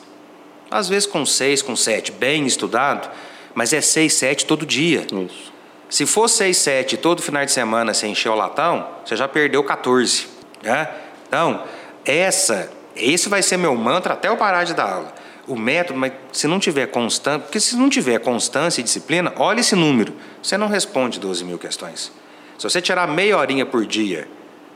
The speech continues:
Speaker 1: e depois for pra academia, fazer caminhada, porque precisa ter quali-, e tem que
Speaker 2: Isso.
Speaker 1: ter qualidade de vida,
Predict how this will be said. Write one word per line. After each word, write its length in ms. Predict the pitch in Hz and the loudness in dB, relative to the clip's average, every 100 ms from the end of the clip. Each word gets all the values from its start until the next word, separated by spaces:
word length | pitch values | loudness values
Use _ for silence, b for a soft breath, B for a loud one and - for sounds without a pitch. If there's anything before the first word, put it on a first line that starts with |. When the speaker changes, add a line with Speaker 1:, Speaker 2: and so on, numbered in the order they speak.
| - | -10
Speaker 1:
e 100 | 104 | -8
depois 520 | 98 107 - 117 104 | -2 -2 2 2 2
for 180 | 107 110 | 0 0
pra 120 | 90 | 0
academia, 520 | 113 104 90 123 107 | -2 -2 -2 0 0
fazer 260 | 101 90 107 | 0 -2 0
caminhada, 600 | 104 95 113 123 98 92 | -2 0 0 0 -2 -6
porque 180 | - | -8
precisa 240 | - - 104 | -6 -4 -2
ter 120 | 110 | -2
quali-, 280 | - 104 90 | -2 -2 -6
e 40 | |
tem 320 | - 117 131 | -4 0 0
que 40 | 95 | 0
Speaker 2:
Isso. 100 | 110 | 0
Speaker 1:
ter 60 | |
qualidade 540 | 107 101 95 101 98 98 | 0 0 0 0 0 2
de 0 | |
vida, 320 | 190 202 202 | 2 2 -2